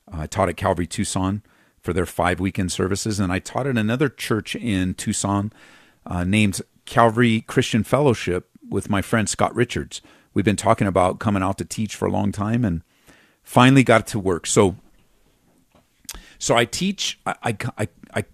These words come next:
go to the, I teach the conference. It's great. We had a great time, very encouraged. It was a great conference. Um, encourage you to listen to the studies. You can go to calvary tucson dot com, uh, and they're posted there. And then I go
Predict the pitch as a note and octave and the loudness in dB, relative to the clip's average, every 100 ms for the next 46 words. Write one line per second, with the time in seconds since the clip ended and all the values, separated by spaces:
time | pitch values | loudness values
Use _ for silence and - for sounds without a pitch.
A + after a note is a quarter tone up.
0 | - A#2 C3 D#3+ - F#3+ D3 B2+ A#2+ - | -8 4 6 6 2 0 2 0 0 -4
1 | - E3+ - - - G#2 C3 B2 A#2 - | -4 -4 0 0 0 -2 -2 -6 -6 -2
2 | G#2+ A#2 C#3 - G2 F#2 - G#2 A2+ A2 | 2 2 2 -2 -4 -4 -2 -2 -2 -4
3 | A2 A#2 A#2 G#2 A#2 A#2+ G2+ - A2+ A2+ | -2 0 0 2 4 4 0 -2 -2 -2
4 | G#2 F#2+ F#2 E2 - C#3 C#3 B2+ - G2 | -4 -8 -8 -10 -2 4 6 4 0 -2
5 | F2+ F#2 F#2+ - - - - - _ - | 0 -2 -2 -6 -16 -20 -20 -20 _ -10
6 | E2+ E2 F2+ - - C3+ A#2 G#2+ A2 - | -6 -4 -4 -4 4 4 6 4 2 0
7 | G#2 F#2 - - F2 F2 E2 F2+ G2 F#2 | -2 -2 -4 -2 -2 -2 -4 -4 -2 -2
8 | E2+ - F2 F2+ - G#2+ - F2 E2 E2+ | -4 -4 -4 -4 -6 -6 -4 -2 -2 -4
9 | E2 - G2 F2+ E2 E2+ - _ - _ | -6 -8 -4 -2 -2 -4 -8 _ -20 _
10 | _ _ _ _ _ _ - F2 D#2 E2 | _ _ _ _ _ _ -12 -8 -6 -6
11 | - F2 E2+ F2+ - F2+ - F#2+ - F2+ | -6 -6 -4 -6 -8 -10 -6 -6 -6 -8
12 | D2 E2+ F#2+ _ _ _ _ _ _ _ | -8 -8 -10 _ _ _ _ _ _ _
13 | _ _ - G#2 A2 G#2+ - C3 D3 E3+ | _ _ -6 0 2 0 2 6 6 6
14 | E3 | 0